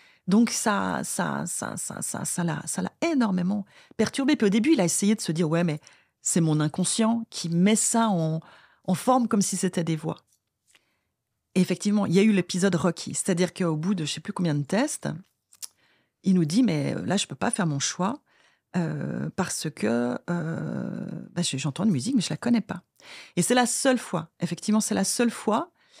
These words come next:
où on lui a dit, euh, « Bah, fredonne-la. » Et quand il l'a fredonné, ben, nous, on a reconnu Rocky. Donc, on lui a juste dit, « C'est le film, euh, c'est la musique du film Rocky. » Et il est parti avec la série d'images. Et effectivement, dans les images, il y avait la photo de Rocky Balboa.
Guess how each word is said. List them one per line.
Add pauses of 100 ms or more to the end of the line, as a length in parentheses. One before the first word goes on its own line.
(220)
où
on
lui
a
dit,
euh, « (280)
Bah,
fredonne-la. » (260)
Et
quand
il
l'a
fredonné,
ben,
nous,
on
a
reconnu
Rocky. (800)
Donc,
on
lui
a
juste
dit, «
C'est
le
film,
euh,
c'est
la
musique
du
film
Rocky. » (560)
Et
il
est
parti
avec
la
série
d'images.
Et
effectivement,
dans
les
images,
il
y
avait
la
photo
de
Rocky
Balboa.